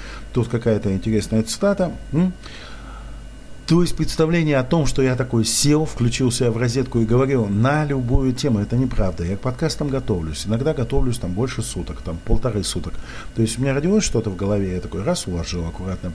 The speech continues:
пынч, это следующее, это потом будет, это будет потом, это в конце. It's ready. Правда? <laughs> Вот. <clears throat>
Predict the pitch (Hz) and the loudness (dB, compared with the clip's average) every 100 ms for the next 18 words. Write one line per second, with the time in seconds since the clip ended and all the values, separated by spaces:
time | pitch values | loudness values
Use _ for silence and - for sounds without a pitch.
0 | - 160 - - - - 131 143 - 101 | -2 -2 -2 -8 -12 -6 -4 -2 -2 -2
1 | 92 95 - 120 117 98 - 98 95 101 | -2 -4 -2 -2 -2 -4 -2 -2 0 0
2 | 104 143 127 92 95 - - 226 196 170 | 2 0 -2 -2 -4 -2 2 4 4 0
3 | - 113 - - - - - - - - | -2 -2 -2 -6 -8 -12 -12 -16 -16 -16
4 | - - - - - - - - - - | -16 -16 -14 -14 -14 -14 -16 -14 -12 -8
5 | - 120 139 - - - - - - - | 0 2 2 0 -8 -14 -14 -16 -16 -10
6 | - 147 151 113 - - 202 - - - | 0 2 2 -4 -6 -2 0 0 0 -4
7 | - - - - - - - - - - | -4 -12 -10 -8 -8 -8 -10 -14 -14 -14
8 | - - - 131 143 185 117 - - - | -14 -14 -10 0 4 4 2 -4 -10 4